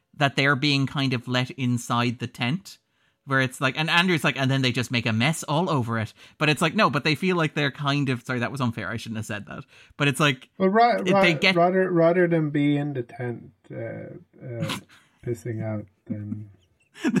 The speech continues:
Speaker 1: they're, they're in the
Speaker 2: outside the
Speaker 1: tent.
Speaker 2: tent pissing in. Isn't that the expression?
Speaker 1: Um,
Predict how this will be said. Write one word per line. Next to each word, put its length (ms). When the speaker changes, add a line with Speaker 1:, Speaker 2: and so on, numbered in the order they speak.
Speaker 1:
they're, 160
they're 140
in 100
the 80
Speaker 2:
outside 500
the 100
Speaker 1:
tent. 300
Speaker 2:
tent 0
pissing 420
in. 360
Isn't 220
that 200
the 80
expression? 540
Speaker 1:
Um, 200